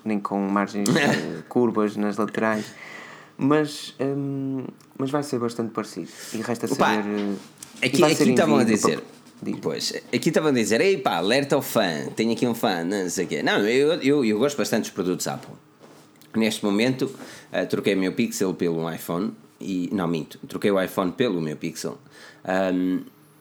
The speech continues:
Speaker 2: e, e depois de utilizar o Pixel é difícil de deixá-lo. Eh, o ecrã é amoled e eu gosto, é Full H D e, e tem uma, uma interação de software que mais nenhum Android tem, na minha opinião.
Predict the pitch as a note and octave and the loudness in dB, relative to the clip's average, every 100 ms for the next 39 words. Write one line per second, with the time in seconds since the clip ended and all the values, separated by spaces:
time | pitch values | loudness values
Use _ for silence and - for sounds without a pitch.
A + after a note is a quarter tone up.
0 | - - A2 G2 G2 G2 F2 A2+ A#2 G2 | -20 -2 0 2 2 -2 -2 0 0 0
1 | G#2 - G2+ F#2 F#2 F2+ A2 F#2 G2+ F#2 | -2 0 0 2 2 2 0 0 2 2
2 | F#2 F2+ - F2+ F#2+ F2+ D#2+ - E2 D2+ | 2 0 0 0 0 0 -2 -6 -10 -10
3 | - - F2 D#2+ - C#2 - - B1+ D#2+ | -16 -8 -2 -2 -2 -4 -8 -14 -6 -4
4 | E2 G2 G2 G#2+ F#2+ F2 F2 F2+ F2+ A#2 | 0 0 0 0 2 2 2 2 2 2
5 | D3+ A#3+ - - - - - - - D#2+ | 0 -4 -14 -20 -20 -20 -20 -20 -14 -10
6 | C#2 C2+ F#2 A2+ - F#2 - C2+ C#2 D2 | -8 -2 0 0 0 -4 -4 -4 -2 -4
7 | D#2+ G2 G#2+ G#2+ F#2 D#2+ D2+ F2 - F2+ | -2 0 2 0 0 -2 -4 -4 -2 0
8 | F2 E2 - F2 E2+ D2+ F2+ F#2 F#2 F#2 | 0 -2 -4 -2 -2 -2 -4 -2 0 0
9 | - F#2 F#2 F2 - F2 E2+ - F2+ E2 | 0 0 0 -2 0 0 0 -2 -4 0
10 | F#2+ F2 F#2 F#2 F2 F2 E2+ - E2 D2+ | 0 0 0 0 0 0 0 -2 -4 -2
11 | D#2+ D#2+ D2+ D#2 C#2+ C#2 | -2 -4 -4 -6 -8 -10